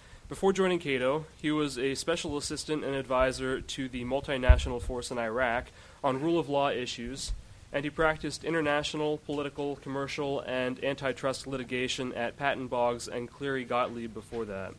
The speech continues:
He holds degrees from Princeton University, the London, London School of Economics, and the University of Chicago Law School, and is a member of the bars of New York, the District of Columbia, and the U S Supreme Court.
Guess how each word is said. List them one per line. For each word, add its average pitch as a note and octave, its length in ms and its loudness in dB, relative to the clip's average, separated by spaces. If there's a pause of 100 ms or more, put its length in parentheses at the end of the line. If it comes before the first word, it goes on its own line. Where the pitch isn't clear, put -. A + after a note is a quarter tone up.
(680)
He F3 80 0
holds G3 240 4
degrees D#3 320 -2
from C#3 100 -4
Princeton D3 340 -2
University, B2+ 800 -2
the C3+ 60 -4
London, C3+ 260 0 (220)
London E3 280 2
School D#3 240 0
of C#3 120 2
Economics, B2 640 0 (340)
and C3+ 160 2
the C3 60 -4
University C3+ 560 -2
of C3 100 -2
Chicago B2 380 0
Law A#2 240 4
School, B2 400 -4 (340)
and C3+ 180 4
is C3 140 -2
a C3+ 60 -2
member C#3+ 320 0
of A#2 160 0
the A#2+ 80 -6
bars B2+ 320 0
of A#2 80 -12
New B2+ 100 -4
York, C3+ 380 0 (260)
the B2+ 80 -4
District C#3 320 -6
of C3+ 140 -8
Columbia, B2+ 540 0 (300)
and B2+ 140 0
the B2+ 60 -2
U C3 180 0
S B2+ 80 0
Supreme B2 360 -4
Court. A2 340 -4